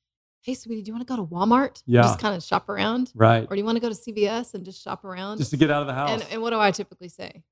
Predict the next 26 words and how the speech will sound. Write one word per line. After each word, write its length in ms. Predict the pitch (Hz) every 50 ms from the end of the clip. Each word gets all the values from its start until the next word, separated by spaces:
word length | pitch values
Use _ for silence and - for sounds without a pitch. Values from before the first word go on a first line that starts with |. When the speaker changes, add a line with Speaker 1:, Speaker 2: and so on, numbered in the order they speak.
| _ _ _ _
Speaker 2:
Heck 360 | - 113 190 254 285 - 220
no. 400 | 214 170 147 135 123 120 117 110 - _ _ _ _ _ _
Speaker 1:
Yeah, 260 | 202 208 208 202 - - _
no, 200 | 214 214 214 214
Speaker 2:
Yeah. 220 | 202 120 107 131 170 - _ _ _ -
Speaker 1:
I 40 | 220
don't 300 | 180 202 202 202 - -
wanna 160 | 190 190 185
do 140 | 180 190 185
that. 280 | 175 175 175 170 - - -
But 80 | 226
you, 60 | 214
Speaker 2:
Right. 360 | - 240 262 254 - - _ -
Speaker 1:
but 180 | 220 - - 269
you 40 | 226
wanna 220 | 233 247 247 240
do 140 | 226 226 220
it 80 | 214 -
just 160 | 208 - _
because 300 | 214 - - 202 185 175
you 120 | 202 196 180
want 220 | 190 185 180 175
to 100 | - 190
just 280 | 175 190 185 - - -
experience 520 | 226 - - - - 202 196 190 180 -
some 140 | - 185 170